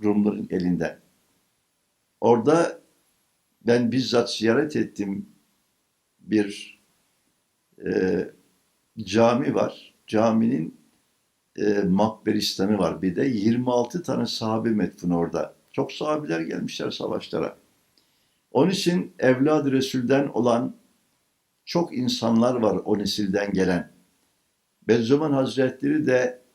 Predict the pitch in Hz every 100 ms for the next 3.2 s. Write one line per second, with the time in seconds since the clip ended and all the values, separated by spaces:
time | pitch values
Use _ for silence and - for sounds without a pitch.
0 | _ _ _ - 165 123 - - - 110
1 | 117 - 139 147 113 117 117 117 123 135
2 | - 117 107 113 - 127 127 107 101 98
3 | 85 -